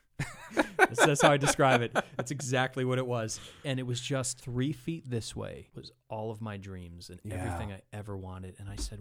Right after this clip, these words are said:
Speaker 1: "What is the divide? Why am I here and not there?" 'Cause it felt so close. It felt like all I had to do was just walk onto that set and start acting. And that would, that would be
Speaker 2: Yeah.
Speaker 1: it, you know? And so that really drove me for the first few, few years I lived here, because I rem-, I just remember thinking,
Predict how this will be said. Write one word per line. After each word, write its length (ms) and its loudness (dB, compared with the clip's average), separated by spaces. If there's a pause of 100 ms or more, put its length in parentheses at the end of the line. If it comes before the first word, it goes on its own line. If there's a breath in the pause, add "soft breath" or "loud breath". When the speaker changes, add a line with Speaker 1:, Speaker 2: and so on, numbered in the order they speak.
(120)
Speaker 1:
"What 300 -6
is 160 -8
the 80 -6
divide? 500 -8
Why 180 -6
am 120 -2
I 100 -4
here 500 -6
and 100 -8
not 200 -8 (120)
there?" 380 -6
'Cause 140 -8
it 80 -10
felt 300 -10
so 260 -2
close. 340 -8
It 60 -16
felt 200 -8
like 160 -16
all 160 -4
I 60 0
had 80 2
to 60 0
do 120 0
was 100 0
just 180 -4
walk 260 -2
onto 220 -4
that 140 -4
set 320 -6
and 120 -14
start 220 -4
acting. 380 -10
And 140 -4
that 100 -2
would, 160 -4
that 120 0
would 200 -2
be 60 -4
Speaker 2:
Yeah. 60 -4
Speaker 1:
it, 140 -12
you 60 -8
know? 280 -8
And 100 -6
so 160 -2
that 340 -4
really 240 -2
drove 360 -4
me 160 -6
for 360 -8
the 60 -20
first 280 -6
few, 360 -4
few 240 -10
years 300 -6
I 80 -6
lived 240 -4
here, 100 -4
because 220 -10
I 80 -10
rem-, 280 -10
I 120 -10
just 200 -12
remember 240 -6
thinking, 400 -8